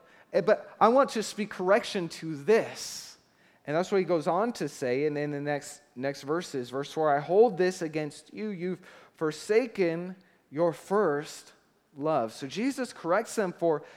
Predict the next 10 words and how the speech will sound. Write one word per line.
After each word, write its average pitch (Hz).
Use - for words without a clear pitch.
neglecting 175
their 165
call 160
to -
love, 156
to -
loving 190
devotion 165
to 147
him. 143